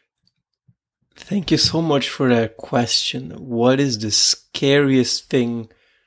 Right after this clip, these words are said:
I can share with my, with my partner, with my f-, wife, with my fiance,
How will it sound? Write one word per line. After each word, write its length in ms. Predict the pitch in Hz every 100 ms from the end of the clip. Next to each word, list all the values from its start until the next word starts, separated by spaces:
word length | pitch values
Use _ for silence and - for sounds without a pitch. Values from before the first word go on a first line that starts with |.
| _ _ _ _ _ _ -
I 220 | 117 117
can 580 | 117 - 120 113 113 107 _ _ _
share 500 | - - - 120 113
with 260 | 107 104 104
my, 360 | 107 107 104 101 123
with 520 | 107 113 120 104 101
my 140 | 127
partner, 480 | - - 123 - 123
with 260 | 110 107 -
my 140 | 156
f-, 180 | 139 -
wife, 480 | 151 135 117 110 -
with 100 | 123
my 120 | 131
fiance, 680 | - 135 120 - 127 113